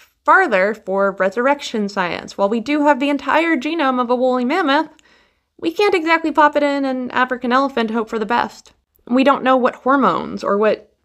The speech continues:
genes need to be activated throughout the reproductive process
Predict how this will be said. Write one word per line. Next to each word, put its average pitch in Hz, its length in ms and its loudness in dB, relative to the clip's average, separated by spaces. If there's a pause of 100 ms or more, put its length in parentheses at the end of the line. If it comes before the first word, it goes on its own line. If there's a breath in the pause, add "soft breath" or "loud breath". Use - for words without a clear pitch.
(140)
genes 247 480 0
need 226 180 -2
to - 80 2
be 208 140 2
activated 220 600 -2
throughout 208 400 0
the 202 40 -10
reproductive 214 520 -4
process 240 640 0